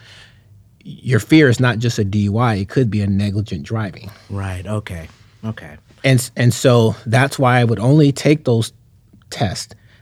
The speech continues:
Speaker 1: that breath test, if I'm, if I did not consume any alcohol.
Speaker 2: But, okay, so we're, we're, we're talking a lot about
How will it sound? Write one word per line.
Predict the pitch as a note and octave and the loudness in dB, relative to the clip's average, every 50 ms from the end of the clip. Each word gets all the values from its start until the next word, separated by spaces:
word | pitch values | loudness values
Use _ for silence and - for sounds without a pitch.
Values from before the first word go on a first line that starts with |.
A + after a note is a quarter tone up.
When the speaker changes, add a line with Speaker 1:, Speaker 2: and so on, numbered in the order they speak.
| _ | _
Speaker 1:
that | - A2 G2+ F#2 A2 | -4 -4 -2 0 2
breath | B2+ C3+ D3 - | 2 2 2 0
test, | - - A#2+ G2 G2+ - - - | -4 -4 -2 -2 -2 -4 -6 -6
if | - G#2 - | -8 -6 -4
I'm, | A2 A2+ A2+ G#2+ G2+ F#2 F#2+ G2 F#2 - - _ _ - | -2 0 0 0 0 0 -2 -6 -8 -10 -12 _ _ -8
if | A2 F#2+ G2+ | -6 -2 -2
I | A2 A2+ A2+ | 0 0 0
did | A2 G2+ A#2 A2+ - | 0 0 -2 -2 0
not | A#2+ A2+ A2 G2 - | 0 0 -2 -2 -4
consume | - A#2 G#2+ - G2+ F#2 F#2 | -6 -6 -4 -4 -4 0 4
any | A#2 C#3+ D3+ C3+ A2 | 6 6 6 6 4
alcohol. | G2+ F#2 - - - - - - - - - - _ _ _ _ _ _ _ - - _ - - - - - - - - _ _ _ _ _ _ _ _ _ | 2 -2 -6 -10 -14 -16 -16 -16 -18 -20 -20 -20 _ _ _ _ _ _ _ -20 -20 _ -20 -20 -20 -20 -20 -20 -20 -20 _ _ _ _ _ _ _ _ _
Speaker 2:
But, | - G#3+ - - _ - | -10 -10 -10 -12 _ -14
okay, | F3+ - - D3 | -12 -10 -8 -8
so | - F3+ | -8 -6
we're, | F3 F#3 G3+ F3+ C#3+ | -4 -2 -2 -2 -2
we're, | D#3+ E3+ E3+ E3 C3+ | -2 -2 -2 -4 -4
we're | C3+ D3 D3+ | -4 -6 -8
talking | - D#3+ F#3 G3+ F#3+ G#3+ G3 E3 | -8 -8 -10 -10 -8 -6 -6 -4
a | C#3+ | -4
lot | C3 B2+ B2+ C3+ C3 | -4 -4 -4 -4 -6
about | B2 F#2+ A2 G#2+ G#2 G2+ G2+ F#2+ - | -8 -8 -8 -8 -8 -8 -10 -10 -12